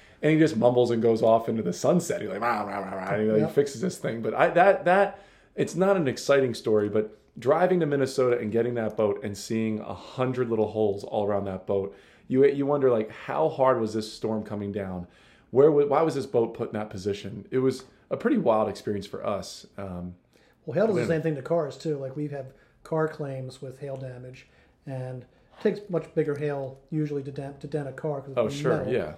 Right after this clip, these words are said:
Speaker 1: yeah. But the carbon
Speaker 2: Um,
Speaker 1: fiber, I mean, in some cases, you can just take a little tack hammer and smack it and break
Speaker 2: Yep.
Speaker 1: it. We had, uh, our, our most famous East Coast, uh, D C one was when a team of novices put the boat in gu-, it slings guts up, and it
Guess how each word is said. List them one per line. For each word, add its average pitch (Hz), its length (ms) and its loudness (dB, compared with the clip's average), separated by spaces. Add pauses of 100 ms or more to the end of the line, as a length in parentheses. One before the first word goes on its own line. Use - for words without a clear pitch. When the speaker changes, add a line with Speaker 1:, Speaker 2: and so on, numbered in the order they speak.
(160)
Speaker 1:
yeah. 107 180 0 (200)
But 117 80 0
the - 80 -6
carbon 135 260 2
Speaker 2:
Um, 127 60 -8
Speaker 1:
fiber, 117 280 0
I 92 60 -10
mean, 92 180 -8
in 92 100 -8
some 131 180 -4
cases, 95 400 -8
you 107 40 -12
can 101 100 -8
just - 100 -14
take 110 100 -8
a - 40 -10
little 92 140 -8
tack 107 300 -8
hammer 92 300 -10
and 90 140 -14
smack 110 420 -10
it 101 100 -8
and 95 100 -16
break - 240 -2
Speaker 2:
Yep. 101 120 -8
Speaker 1:
it. - 60 -20 (460)
We 165 140 8
had, 156 220 8
uh, 110 400 6
our, 117 260 2
our 117 140 4
most 120 280 2
famous 139 680 -2
East 127 260 -8
Coast, 117 560 0 (140)
uh, 104 580 0
D 117 160 -4
C 127 240 -6
one 107 240 -2
was 98 160 -6
when 101 320 -4 (720)
a 110 80 2
team 147 480 -4
of 110 180 -2 (140)
novices 117 720 0
put - 240 -8
the 110 60 -2
boat 110 400 2
in 101 240 -8 (180)
gu-, - 220 0
it 120 100 -6
slings 123 380 -2
guts 120 280 4
up, 101 340 -2 (100)
and 104 100 -4
it 98 80 -4